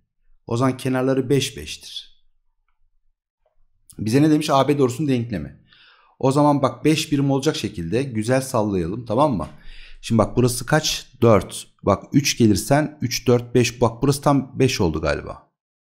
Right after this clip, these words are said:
Oldu mu? Bir, iki, üç yapalım. Bir, iki, üç, dört yapalım. Bak böyle oldu. Evet, böyle daha iyi oldu. Bu taraftan bakalım. Şimdi bak burası üç. Bir, iki, üç, dört. Evet, tam oldu. Bak tam doksan derece geldi.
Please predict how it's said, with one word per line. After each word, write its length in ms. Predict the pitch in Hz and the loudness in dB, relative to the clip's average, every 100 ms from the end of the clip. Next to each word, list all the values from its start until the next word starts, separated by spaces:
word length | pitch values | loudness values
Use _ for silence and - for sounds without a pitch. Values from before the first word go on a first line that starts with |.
| _ _ - | _ _ -4
Oldu 260 | 98 131 175 | 2 4 4
mu? 300 | 98 80 - _ _ _ _ _ _ - | 0 -2 -16 _ _ _ _ _ _ 0
Bir, 260 | 107 131 - | 2 2 0
iki, 400 | - - - - | -10 -8 -8 -2
üç 260 | 151 - | -2 2
yapalım. 520 | 113 - 98 175 196 _ _ _ _ _ _ - | 2 2 0 -2 -4 _ _ _ _ _ _ -4
Bir, 220 | 113 131 139 | 2 2 2
iki, 640 | - - 117 110 95 - | -6 -8 -2 0 0 -2
üç, 440 | 113 117 - - | -4 -4 -8 2
dört 300 | 117 127 - | 2 2 0
yapalım. 480 | 175 98 139 165 - | -4 0 -2 -4 -2
Bak 260 | - - - | -2 -2 2
böyle 180 | 139 131 | 4 6
oldu. 440 | 131 87 78 - _ _ _ _ _ _ | 4 2 -6 -18 _ _ _ _ _ _
Evet, 220 | - 92 113 | -2 0 2
böyle 160 | 110 | 2
daha 160 | 107 98 | 4 2
iyi 100 | 82 | 0
oldu. 180 | 71 - - - - - 139 | -4 -16 -20 -20 -20 -8 -2
Bu 60 | |
taraftan 400 | 180 165 147 117 | 4 4 4 2
bakalım. 540 | 98 110 143 - - _ _ - | 2 0 -2 -6 -16 _ _ -6
Şimdi 140 | 117 | 0
bak 200 | 107 - | 0 2
burası 300 | 135 139 147 | 2 2 0
üç. 640 | - 131 160 - - - - | 0 0 0 -6 -10 -12 -4
Bir, 240 | 107 123 131 | 2 2 2
iki, 440 | - - 101 82 | -8 -4 -2 -2
üç, 360 | 101 95 - 120 | -6 -8 -2 0
dört. 380 | 90 - - | 0 -2 -4
Evet, 440 | 104 107 110 - - | 2 4 2 -4 -4
tam 160 | 107 | -2
oldu. 440 | 101 92 82 82 - | 0 -2 -4 -8 -4
Bak 220 | 101 - | -2 -2
tam 180 | 139 131 | 0 0
doksan 300 | 110 - 98 | 0 0 -2
derece 220 | 85 78 | -2 -6
geldi. 260 | 78 67 | -8 -8